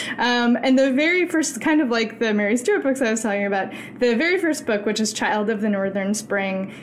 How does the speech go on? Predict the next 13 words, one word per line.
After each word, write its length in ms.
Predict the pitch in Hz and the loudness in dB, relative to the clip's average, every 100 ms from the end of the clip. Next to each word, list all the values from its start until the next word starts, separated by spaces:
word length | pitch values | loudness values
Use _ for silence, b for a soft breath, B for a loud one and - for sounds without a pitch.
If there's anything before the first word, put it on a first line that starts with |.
| B | B
is 320 | 233 226 220 254 | 0 0 0 0
about 460 | 220 220 214 208 220 | -2 0 0 0 0
Guinevere 720 | 247 247 226 220 214 208 208 | 0 2 0 0 0 0 -2
growing 480 | 202 226 226 220 202 | -2 0 0 0 0
up 240 | 208 220 - | -2 -4 -6
and 220 | 220 220 | -2 0
then 340 | 214 202 196 208 | 0 -2 0 0
meeting 320 | 214 214 208 | 2 0 0
Arthur 320 | 190 202 208 | -2 -2 -2
and 380 | 190 185 190 185 | -2 -2 -6 -6
becoming 420 | 208 220 190 190 | -4 -4 -4 -4
his 180 | 190 175 | -4 -6
bride. 460 | - 160 117 - | -4 -4 -4 -6